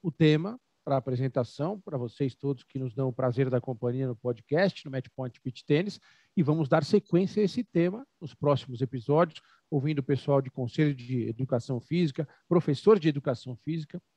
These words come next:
pra, pra termos uma ideia do outro lado dessa questão, e é um debate amplo, a gente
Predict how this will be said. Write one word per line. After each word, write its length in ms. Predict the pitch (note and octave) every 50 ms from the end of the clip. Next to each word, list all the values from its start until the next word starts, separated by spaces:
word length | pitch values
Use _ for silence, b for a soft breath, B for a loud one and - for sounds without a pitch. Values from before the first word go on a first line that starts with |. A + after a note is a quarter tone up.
| _ _ _
pra, 140 | - D3 C3+
pra 180 | - D#3 C#3+
termos 460 | - - F3 F#3 A3+ C4 C#4 C4+ A3 G3+
uma 160 | A3+ A3 F#3
ideia 640 | D#3 C3+ C3+ C#3 C#3+ D3 D#3+ E3+ F3 F#3+ G#3+ A#3 - _ _
do 140 | C#3+ C#3
outro 320 | C#3+ E3 G#3+ G#3+ - A#3+ A3
lado 320 | F3+ E3 D3+ D#3 D3 D#3
dessa 300 | D3 D3+ C#3+ - - D3
questão, 720 | - - D3 - - _ C#3+ C#3 D3+ F#3 G#3+ A#3+ A3 G3 D3+
e 200 | C3 B2 A2+ - _ _ _ -
é 100 | D#3 F#3
um 60 | G3+
debate 400 | G#3 F#3+ D#3+ G3+ A3+ - - A3+
amplo, 280 | G3+ D#3+ B2+ - A2
a 40 | A2
gente 280 | A2 C3 C3+ - -